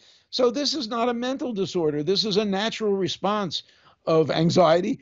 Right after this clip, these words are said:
It's a natural response of safety. Um, and so here we have a situation where pretty clearly the response that's appropriate is to change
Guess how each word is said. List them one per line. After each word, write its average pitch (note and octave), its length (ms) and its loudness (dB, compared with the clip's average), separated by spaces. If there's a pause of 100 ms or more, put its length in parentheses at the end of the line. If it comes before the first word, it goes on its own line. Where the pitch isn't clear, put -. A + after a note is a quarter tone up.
(100)
It's - 80 -18
a E3+ 60 0
natural G#3+ 400 -6
response F3+ 380 -6
of D3 100 -6
safety. F3 680 -4 (680)
Um, E3+ 440 2 (100)
and G3 480 -4 (140)
so G3+ 580 2 (840)
here A#3 320 4
we B3+ 140 4
have E3+ 260 4
a D3 40 -2
situation D#3 920 -2
where E3+ 320 4
pretty G#3 440 0
clearly E3+ 720 2 (440)
the D3+ 140 2
response E3 600 0
that's F3 180 -2
appropriate E3 840 -2
is - 180 -6
to D#3 140 -6
change F3 680 2